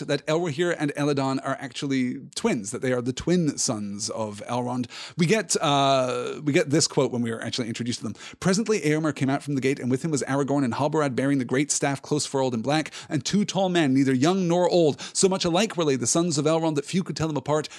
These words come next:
dark-haired, grey-eyed, and their faces elven fair, clad alike in bright mail beneath cloaks of silver grey." They were also, we know from extra textual references, born in the same year. So it does seem likely that Elrohir and Elladan, the sons of Elrond, are actually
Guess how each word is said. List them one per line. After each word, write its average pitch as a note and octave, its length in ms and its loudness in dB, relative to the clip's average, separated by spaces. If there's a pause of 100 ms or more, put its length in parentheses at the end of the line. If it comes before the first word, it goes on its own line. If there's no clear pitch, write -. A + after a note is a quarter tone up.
(100)
dark-haired, E3 580 0
grey-eyed, D#3 540 2
and C3 80 0
their A#2 80 -2
faces D3+ 440 0
elven D#3 280 -2
fair, C#3 320 0 (180)
clad D3+ 220 -4
alike D#3+ 260 -4
in B2 80 -4
bright C#3+ 260 -2
mail C#3 140 0
beneath C3 240 -2
cloaks D3 320 -2
of - 180 -8
silver A#2+ 500 0 (100)
grey." B2 320 0 (360)
They D#3+ 120 4
were F#3 160 2
also, F#3 440 2
we C3 220 2
know A#2+ 340 2
from A2 320 -4
extra - 240 -6
textual B2 360 -2
references, A2+ 540 -2
born C3+ 360 0
in C3 200 2
the A#2+ 80 0
same A#2 280 0
year. G#2+ 160 -6
So - 100 -6
it C3 80 -6
does D3+ 140 2
seem F3 160 0
likely G3+ 360 0
that E3+ 180 0
Elrohir F#3 520 2
and D#3+ 140 0
Elladan, C#3+ 440 0
the A#2+ 60 -2
sons F3+ 400 2
of F3 160 2
Elrond, B2+ 520 2 (420)
are A#2+ 400 0
actually G#2+ 440 -6